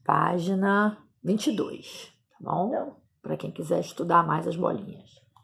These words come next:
Speaker 2: Então, que nem a rotação da Terra, essas bolinhas devem funcionar em harmonia, tá bem, tá tudo
Speaker 1: Uhum.
Speaker 2: legal. E elas entre si,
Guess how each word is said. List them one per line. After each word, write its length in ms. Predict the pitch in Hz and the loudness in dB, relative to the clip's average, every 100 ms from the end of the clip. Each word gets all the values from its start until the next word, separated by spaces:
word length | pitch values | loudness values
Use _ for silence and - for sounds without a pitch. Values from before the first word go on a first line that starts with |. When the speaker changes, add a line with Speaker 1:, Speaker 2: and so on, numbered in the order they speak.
| - | -6
Speaker 2:
Então, 240 | 180 123 | -4 -4
que 100 | 123 | 2
nem 120 | 240 | 6
a 40 | 247 | 10
rotação 460 | 240 185 139 175 | 10 10 6 4
da 100 | 165 | 4
Terra, 420 | 147 180 180 135 - | 4 6 8 6 2
essas 240 | - 131 | -4 -4
bolinhas 340 | 131 131 135 135 | 0 2 2 0
devem 180 | 135 | 0
funcionar 440 | 143 143 151 139 143 | -2 -4 -2 0 -2
em 80 | 165 | -4
harmonia, 500 | 190 196 175 170 147 | -4 -4 -4 -2 -2
tá 140 | 139 | -2
bem, 340 | 120 143 135 123 | -2 -2 -2 -4
tá 120 | - | 2
tudo 100 | 214 | 4
Speaker 1:
Uhum. 160 | 226 | 6
Speaker 2:
legal. 360 | 185 185 202 254 339 - - - - | 6 6 6 4 0 -10 -20 -20 -12
E 200 | 202 240 | -2 8
elas 340 | 214 226 226 254 | 10 10 8 4
entre 260 | 311 320 | 2 0
si, 400 | 311 - 196 185 | -8 -6 -6 -8